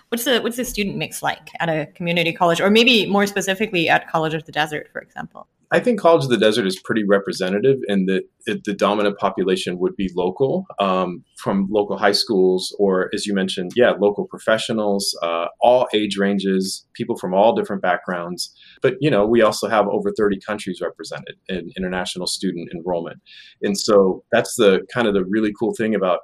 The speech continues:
Speaker 2: a community college. It's called Democracies College, right? And so any given day you're walking across the campus and you're gonna see somebody, you know, from another part of the world, from generations,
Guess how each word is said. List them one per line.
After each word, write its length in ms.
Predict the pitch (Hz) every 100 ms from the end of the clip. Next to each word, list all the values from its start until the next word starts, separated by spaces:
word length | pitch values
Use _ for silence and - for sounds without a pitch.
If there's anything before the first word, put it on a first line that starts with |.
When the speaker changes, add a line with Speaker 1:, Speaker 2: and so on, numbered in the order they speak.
| -
Speaker 2:
a 140 | 92 - _ _ -
community 340 | - 131 135 110
college. 280 | 101 92
It's 80 | 92
called 240 | - 107 98
Democracies 600 | 92 98 - 92 85 -
College, 440 | 80 71 67 -
right? 260 | 90 98 -
And 180 | 104 95
so 460 | - 98 90 90 -
any 180 | 113 120
given 280 | 117 104 101
day 140 | 101
you're 140 | 98 95
walking 320 | 98 95 98
across 340 | 87 104 90
the 80 | -
campus 460 | - 98 95 87 -
and 80 | 92
you're 100 | 90
gonna 160 | 95
see 200 | 92 98
somebody, 500 | 95 98 95 87 85 _ - - -
you 100 | -
know, 120 | 95
from 160 | 87 98
another 240 | 101 101
part 180 | 101 98
of 60 | 92
the 80 | 98
world, 480 | 147 143 131 127
from 180 | - 98
generations, 800 | 98 104 101 98 95 104 95 92